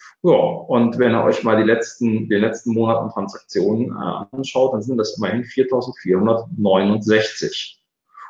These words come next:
Und das ist jetzt mal nicht wenig. Und haben jetzt gerade wieder den Sprung auf die neunundneunzig Prozent geschafft.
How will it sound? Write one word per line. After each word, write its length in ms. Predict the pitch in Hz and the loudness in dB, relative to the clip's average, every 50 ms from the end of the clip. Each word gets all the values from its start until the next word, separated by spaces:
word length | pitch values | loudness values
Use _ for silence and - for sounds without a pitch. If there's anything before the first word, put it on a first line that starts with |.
| - _ _ - | -20 _ _ 0
Und 100 | 123 104 | 2 4
das 280 | 104 95 95 - - - | 4 4 2 0 -2 0
ist 240 | 113 107 - - - | 0 0 0 0 2
jetzt 300 | 110 110 113 - - - | 2 4 4 2 0 0
mal 240 | 110 104 101 107 110 | 2 2 4 4 4
nicht 300 | 113 107 - - - 110 | 2 2 -2 -2 2 4
wenig. 560 | 117 120 117 104 - - - - - - _ - - - - | 6 6 6 6 4 2 0 -2 -8 -14 _ -20 -20 -16 -6
Und 100 | - 117 | 0 2
haben 140 | 123 127 131 | 4 4 4
jetzt 180 | 127 127 - - | 4 4 2 4
gerade 480 | 139 120 - - 143 160 160 170 160 | 4 4 4 6 4 6 6 4 4
wieder 180 | 160 143 135 127 | 4 4 4 4
den 160 | 127 120 117 | 4 4 2
Sprung 360 | 117 - - - - 135 131 | 0 -4 -10 -10 -6 -4 -4
auf 120 | 120 107 - | -4 -4 -4
die 80 | - 123 | -2 -2
neunundneunzig 680 | 120 107 107 107 107 107 107 120 156 175 - - - - | 0 0 0 0 -2 -2 -2 -2 -2 -4 -6 -10 -16 -14
Prozent 360 | - 160 - - 135 139 151 | -14 -12 -6 -6 -6 -6 -6
geschafft. 320 | - - - 131 127 - | -8 -6 -2 -2 -2 -2